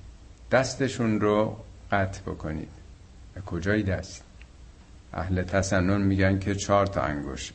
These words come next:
شیعه میگه هشت تا انگشت، شیعه میگه چهار تا. خب،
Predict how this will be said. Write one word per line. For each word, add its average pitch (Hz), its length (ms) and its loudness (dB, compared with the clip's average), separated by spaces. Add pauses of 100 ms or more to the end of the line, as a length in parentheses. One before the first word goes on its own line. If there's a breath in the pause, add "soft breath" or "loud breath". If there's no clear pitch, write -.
شیعه 92 360 0
میگه 92 320 0 (420)
هشت 101 320 2
تا 82 80 -2
انگشت، 71 380 -6
شیعه 95 280 2
میگه 95 400 2 (500 loud breath)
چهار 90 400 4
تا. - 180 -8 (480)
خب، 85 160 -2